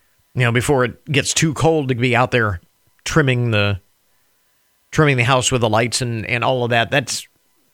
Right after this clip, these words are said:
that's a horrible job when it gets too cold. But anyway,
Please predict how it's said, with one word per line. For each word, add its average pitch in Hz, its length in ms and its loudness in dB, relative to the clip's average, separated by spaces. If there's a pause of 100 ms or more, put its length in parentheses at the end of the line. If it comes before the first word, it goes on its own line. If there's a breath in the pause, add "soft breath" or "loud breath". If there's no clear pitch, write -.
(340)
that's 139 220 -4
a 95 100 0
horrible 147 380 0
job 107 280 2
when 107 100 0
it 110 40 0
gets 110 180 -2
too 123 120 0
cold. 110 340 0
But 165 120 4
anyway, 113 520 2